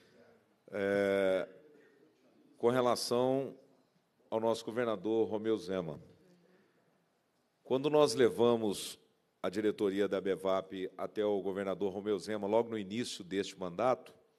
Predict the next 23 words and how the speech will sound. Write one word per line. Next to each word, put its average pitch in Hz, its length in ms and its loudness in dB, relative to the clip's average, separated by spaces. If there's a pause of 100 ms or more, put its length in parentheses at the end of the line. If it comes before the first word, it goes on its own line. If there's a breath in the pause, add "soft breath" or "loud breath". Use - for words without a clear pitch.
(640 soft breath)
para 104 160 -2
que 104 120 -4
a 110 40 0
empresa 110 540 -2
fosse - 460 -8
lá 107 200 0
apresentar 104 540 -6
para - 100 -12
o 113 40 -12
governador 101 500 -4
o 107 40 -8
seu 110 200 -6
plano 131 400 -6
de 104 100 -18
expansão, 113 640 -4 (960 soft breath)
que - 120 -6
é 104 40 2
um 104 140 -4
plano 104 240 -4
de 98 80 -10
expansão 98 580 -6 (680 soft breath)
muito 117 220 -4
arrojado, 101 760 0